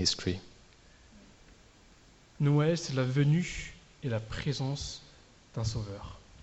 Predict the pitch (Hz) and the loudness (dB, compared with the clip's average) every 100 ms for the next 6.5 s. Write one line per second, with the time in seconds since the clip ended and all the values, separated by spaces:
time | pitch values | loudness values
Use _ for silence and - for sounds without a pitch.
0 | - - - - - 95 - - 101 92 | -10 -4 -2 0 2 2 2 0 0 0
1 | 101 - 110 101 92 92 - - - - | -2 0 2 2 2 -2 -8 -16 -20 -6
2 | - 92 - - 87 85 - - - - | -2 2 2 2 0 -2 -4 -8 -20 -18
3 | - - - 139 131 123 123 123 127 - | -18 -18 -4 0 2 2 2 0 -4 -10
4 | - - - 123 - 120 143 - - - | -16 -18 -14 -6 -2 -2 -4 -10 -20 -20
5 | - 135 131 - 123 - - - 113 104 | -12 -10 -10 -10 -12 -14 -12 0 4 4
6 | 95 95 92 90 | 4 4 4 2